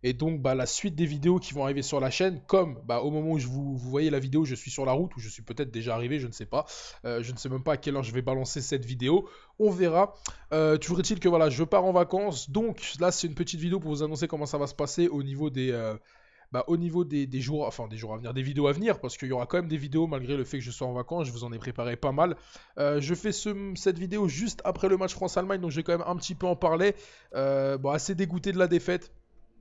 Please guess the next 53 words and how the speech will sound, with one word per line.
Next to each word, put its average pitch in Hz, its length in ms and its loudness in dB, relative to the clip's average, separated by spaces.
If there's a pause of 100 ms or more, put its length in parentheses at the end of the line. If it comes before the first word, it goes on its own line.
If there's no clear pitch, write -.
(260)
Assez 160 200 -4
dégoûté 165 320 -4
de 165 60 -8
cette 165 200 -2
élimination 160 480 -2
de 165 60 -8
l'équipe 143 240 -6
de 156 80 -2
France 160 260 -6
en 156 60 -6
quart 143 180 -2
de 143 80 -4
finale. 143 400 -2 (480)
Euh, 113 300 -6
dans 135 160 -4
l'ensemble, 147 400 -2
voilà, 127 160 0
une, 113 340 -8 (240)
une 139 100 -12
Coupe 165 160 -8
du 143 120 -6
Monde 180 180 -2
plutôt 202 300 -6
pas 202 140 2
mal 196 180 0
des 185 100 -4
Français, 185 420 -2
même 185 200 -4
si - 160 -2
après, 165 220 -2
voilà, 143 200 0
on 139 100 -4
avait 127 140 -4
un 135 80 -2
groupe 139 220 -6
plutôt, 160 500 0
le, 156 160 -2
le 156 140 0
groupe 156 220 -4
de 160 100 -2
l'équipe 151 240 -2
de 151 100 -2
France, 170 300 -6
faut, 131 260 -6
faut 131 140 -10
rela-, 135 260 -4
enfin, 110 360 -14 (380)
faut - 220 -2
avouer 151 260 4
qu'il 139 200 -6
était 139 180 -4
plutôt 139 380 -4
faible. 185 420 0